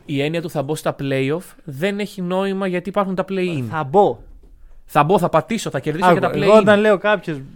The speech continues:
Speaker 2: εγώ θα σου πω ότι μπορεί να μην περάσει καν από play-in.
Speaker 1: Α!
Speaker 2: Ρε, γιατί, άκου να δεις τώρα. Πέρα από τις τρεις ομάδες που είναι στην κορυφή της
Speaker 1: Οκ.
Speaker 2: Δύσης, δεν υπάρχουν άλλες ομάδες στη Δύση. Ωραία. Οι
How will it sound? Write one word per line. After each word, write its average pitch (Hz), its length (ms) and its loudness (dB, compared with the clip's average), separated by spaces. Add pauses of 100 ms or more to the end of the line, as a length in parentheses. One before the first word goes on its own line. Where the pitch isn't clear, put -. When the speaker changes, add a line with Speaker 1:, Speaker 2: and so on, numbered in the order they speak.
(140)
Speaker 2:
εγώ 185 180 -6
θα 226 320 -6
σου - 80 -20
πω 254 80 -12
ότι 240 80 -12
μπορεί 247 160 -8
να 254 100 -4
μην 247 220 -6
περάσει 233 340 -6
καν 220 220 -8
από 143 220 -12
play-in. 127 500 -16 (480)
Speaker 1:
Α! 185 40 4
Speaker 2:
Ρε, 147 120 4
γιατί, 190 320 -2
άκου 196 220 0
να 214 140 -2
δεις 135 180 -12
τώρα. 127 220 -16 (220)
Πέρα 202 160 -2
από 202 100 -6
τις 185 120 -14
τρεις 196 240 -10
ομάδες 147 520 -8
που - 100 -20
είναι 135 420 -12
στην 131 180 -20
κορυφή 123 420 -8
της 123 120 -20
Speaker 1:
Οκ. 131 160 -2
Speaker 2:
Δύσης, 117 320 -10 (520)
δεν 208 160 -2
υπάρχουν 170 360 0
άλλες 117 240 -18
ομάδες 143 380 -20
στη - 120 -20
Δύση. 135 440 -20
Ωραία. 139 400 -6
Οι 147 160 -14